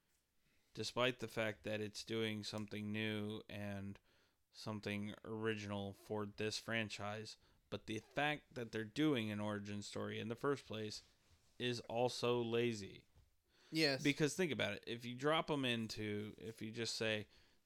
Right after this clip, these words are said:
Speaker 1: "These are Ghostbusters, this is a new group of Ghostbusters, the Ghostbusters already existed, this universe already exists, go."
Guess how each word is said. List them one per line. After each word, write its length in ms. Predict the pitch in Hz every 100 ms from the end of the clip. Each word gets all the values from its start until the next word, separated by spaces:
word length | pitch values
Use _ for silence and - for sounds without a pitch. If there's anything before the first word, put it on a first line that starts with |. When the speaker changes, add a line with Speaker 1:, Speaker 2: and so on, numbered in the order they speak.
| _
Speaker 1:
"These 260 | 113 120 117
are 100 | 113
Ghostbusters, 720 | 113 110 - 107 101 104 101
this 100 | 104
is 60 | 101
a 80 | 104
new 200 | 104 120
group 280 | 117 113 104
of 100 | 104
Ghostbusters, 800 | 110 104 - 107 - 104 101 -
the 80 |
Ghostbusters 560 | 104 107 - 104 - 107
already 300 | 107 110 107
existed, 580 | 107 107 104 - 104 104 - - _
this 220 | 107 101
universe 420 | 131 127 120 117 120
already 300 | 117 110 110
exists, 440 | 107 110 107 - - _ _ _
go." 260 | - 104 -